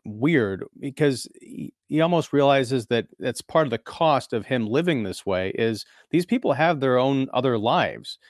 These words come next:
His brother and his fiance have their friends at the apartment. They're cuddled up watching T V, having a party. You know, the, the secretary, she's, she's there with her youngest kid to have that Tiny Tim moment, but also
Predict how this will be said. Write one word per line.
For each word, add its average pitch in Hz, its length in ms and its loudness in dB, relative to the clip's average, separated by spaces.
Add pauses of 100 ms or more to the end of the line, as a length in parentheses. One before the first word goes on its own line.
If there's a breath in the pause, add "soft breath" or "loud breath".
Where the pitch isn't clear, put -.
(460 soft breath)
His 120 180 -2
brother 123 380 2
and 110 280 -4
his 107 420 -4 (120)
fiance 120 760 0
have 113 220 0
their 120 160 0
friends 123 340 -2
at 113 60 -8
the 113 100 -2
apartment. 110 360 -2
They're 117 100 -2
cuddled 123 400 -2
up 113 160 -2
watching 113 400 0
T 117 160 -4
V, 110 160 -2
having 110 260 -2
a 104 60 -6
party. 110 520 -2 (420 soft breath)
You 113 100 -2
know, 107 80 0
the, 107 260 -2
the 113 120 -6
secretary, 123 840 -2
she's, 139 500 -2
she's 185 300 -2
there 147 160 2
with 123 140 0
her 117 300 0
youngest 110 520 -2
kid 110 220 -2
to 107 80 -2
have 104 200 -2
that 101 220 -4
Tiny 107 260 -4
Tim 196 220 -4
moment, 113 340 -2
but 120 140 2
also 123 500 0